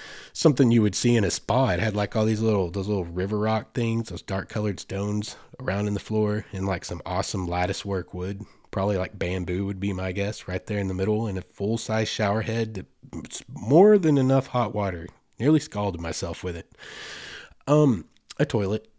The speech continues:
and, I mean, it's, like, one of the short ones, one of the space savers, a squatty potty, which any of you guys out there that know,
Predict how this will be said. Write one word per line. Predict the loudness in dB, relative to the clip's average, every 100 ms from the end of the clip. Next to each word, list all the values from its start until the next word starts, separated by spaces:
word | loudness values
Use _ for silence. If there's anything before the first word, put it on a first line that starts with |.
| _ _ -8
and, | -6 -4 -6 -6 -6 0
I |
mean, | 2 2
it's, | 0
like, | -4 -2
one | -4
of |
the | -4
short | -4 -6 -2
ones, | -2 -2 -4
one | -4
of |
the | -4
space | -6 -4 -4
savers, | -2 0 0
a | -4
squatty | -8 -6 -6
potty, | -2 0 2
which | 2 2
any | 2 2
of | 2
you | 4
guys | 4 6
out | 4 2
there | 2
that | 0 -2
know, | -2 -2 -2